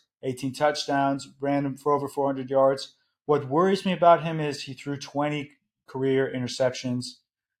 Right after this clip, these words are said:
um, and ended up kind of losing his starting spot, it seemed like, at Western Colorado. So um,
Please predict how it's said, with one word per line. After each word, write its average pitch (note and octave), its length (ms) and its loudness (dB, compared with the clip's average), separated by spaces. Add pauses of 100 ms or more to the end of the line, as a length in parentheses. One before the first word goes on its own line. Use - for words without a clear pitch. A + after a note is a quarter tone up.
(120)
um, A#2+ 440 -2
and B2 120 -6
ended B2+ 280 -2
up B2 200 2
kind B2+ 160 0
of A#2 140 -6
losing C3 300 -2
his A#2+ 380 -6
starting B2 400 -4
spot, B2+ 360 2
it A#2 80 -8
seemed B2 260 -4
like, A#2 220 -4
at A#2+ 240 -2
Western A#2+ 300 -8
Colorado. A#2 540 -4
So A#2 360 -8 (600)
um, B2 580 0